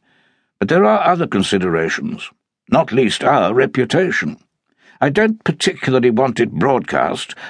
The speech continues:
The little girl penetrated our security. If the press get on to you, I'd appreciate your not making any statements." "About security?"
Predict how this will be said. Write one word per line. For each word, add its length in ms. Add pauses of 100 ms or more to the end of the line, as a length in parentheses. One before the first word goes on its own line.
The 100
little 340
girl 480 (100)
penetrated 600
our 140
security. 720 (640)
If 160
the 100
press 340
get 140
on 180
to 120
you, 440 (440)
I'd 180
appreciate 580
your 140
not 240 (120)
making 400
any 240
statements." 800 (800)
"About 340
security?" 880